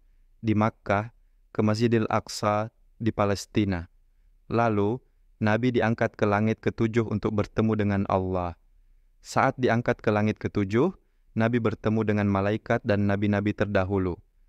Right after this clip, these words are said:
Di sana, Nabi Muhammad sallallahu alaihi wasallam pun menerima perintah salat lima waktu oleh Allah Subhanahu wa taala.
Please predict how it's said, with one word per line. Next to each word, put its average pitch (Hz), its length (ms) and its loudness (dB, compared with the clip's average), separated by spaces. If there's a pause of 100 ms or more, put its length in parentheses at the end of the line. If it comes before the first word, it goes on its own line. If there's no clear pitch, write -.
(340)
Di 110 80 0
sana, 98 480 -2 (460)
Nabi 120 180 2
Muhammad 120 480 0
sallallahu 110 480 0
alaihi 101 240 0
wasallam 107 480 0
pun 107 180 2
menerima 107 540 0
perintah 107 340 0
salat 104 320 0
lima 104 220 0
waktu 110 320 0
oleh 101 240 2
Allah 113 240 0
Subhanahu 101 500 -2
wa 95 80 -6
taala. 101 460 -2